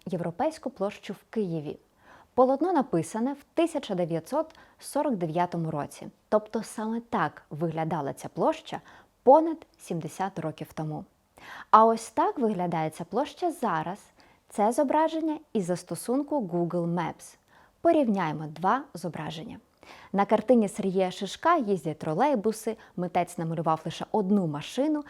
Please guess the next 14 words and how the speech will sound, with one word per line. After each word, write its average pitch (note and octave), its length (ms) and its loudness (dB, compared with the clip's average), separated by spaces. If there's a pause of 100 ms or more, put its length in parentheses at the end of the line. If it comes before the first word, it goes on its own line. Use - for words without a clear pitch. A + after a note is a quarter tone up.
(240)
на F3+ 100 0
художній F#3+ 480 0
роботі G#3+ 440 0
відсутні C#4 480 -2
деякі F#3+ 540 -2
будівлі, D3 600 -6 (260)
які F3+ 320 0
є F3 220 0
на A#3+ 160 2
знімку C4 540 -2 (200)
дві E3 180 -2
тисячі B3 540 0 (100)
дев'ятнадцятого E3 840 -4
року. D3 320 -4